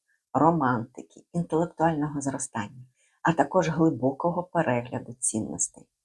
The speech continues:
у сфері друзів і соціальних зв'язків. Раху у п'ятому домі надихає на творення, але водночас може створити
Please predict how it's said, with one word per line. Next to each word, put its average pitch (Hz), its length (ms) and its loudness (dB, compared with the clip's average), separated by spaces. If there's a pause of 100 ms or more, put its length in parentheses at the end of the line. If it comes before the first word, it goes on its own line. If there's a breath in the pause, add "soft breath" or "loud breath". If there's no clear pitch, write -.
(480)
у 156 60 -8
сфері 170 380 4
друзів 139 560 -2 (100)
і 165 60 -6
соціальних 117 720 -6
зв'язків. 113 500 -4 (580)
Раху 214 440 6
у - 20 4
п'ятому 160 520 -2
домі 180 500 0
надихає 170 720 2
на 160 180 2
творення, 143 760 -2 (340)
але 160 280 4
водночас 160 720 0
може 151 260 -6
створити 170 640 -4